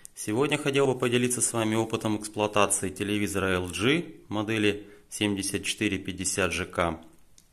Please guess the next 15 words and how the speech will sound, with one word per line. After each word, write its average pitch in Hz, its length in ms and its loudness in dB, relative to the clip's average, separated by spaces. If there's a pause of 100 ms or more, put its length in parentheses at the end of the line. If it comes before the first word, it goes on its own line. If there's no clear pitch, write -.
(1900)
Э, 104 380 -2 (1200)
в 113 140 -4
эксплуатации 117 840 4
он 101 120 2
у 104 100 0
меня 98 500 0 (600)
примерно 104 560 2
два 85 280 2
года. 82 520 0 (1400)
Вот. 87 360 -6
И 131 180 0
сразу, 123 480 6
ребят, 117 300 4
хотел 113 420 2
бы 98 400 2